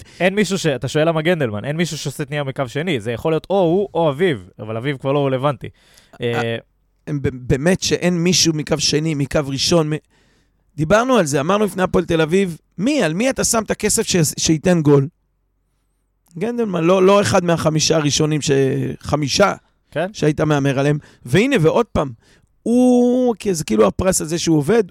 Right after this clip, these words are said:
Speaker 2: הוא רץ, הוא עובד, הוא זה, אז במקרה נופל לו כדור לרגל,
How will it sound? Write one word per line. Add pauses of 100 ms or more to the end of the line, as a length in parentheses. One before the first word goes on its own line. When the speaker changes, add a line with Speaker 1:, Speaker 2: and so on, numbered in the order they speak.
Speaker 2:
הוא
רץ,
הוא
עובד,
הוא
זה,
אז
במקרה
נופל
לו
כדור
לרגל,